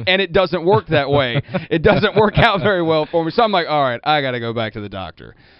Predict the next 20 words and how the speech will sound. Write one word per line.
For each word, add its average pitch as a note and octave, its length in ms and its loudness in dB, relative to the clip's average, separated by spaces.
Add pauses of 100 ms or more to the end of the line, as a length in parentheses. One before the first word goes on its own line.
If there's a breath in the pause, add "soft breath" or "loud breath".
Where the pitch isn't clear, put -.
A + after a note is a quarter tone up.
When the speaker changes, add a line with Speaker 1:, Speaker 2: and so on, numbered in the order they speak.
(420 soft breath)
Speaker 2:
So C3 140 -4
I - 20 0
go C3+ 120 0
back B2+ 160 -2
to C3 60 -8
the B2 100 -2
doctor. A2+ 260 -4
He's A2+ 100 -10
like, B2 160 -4
"In E3+ 80 0
addition E4 360 2
to B3+ 60 0
swine D#4+ 300 4
flu, F#3 160 -4
you've A3 160 -4
also D4+ 320 2
got G#3+ 220 0
what A3 100 -4
we'll A#3 140 -2
call A3 380 0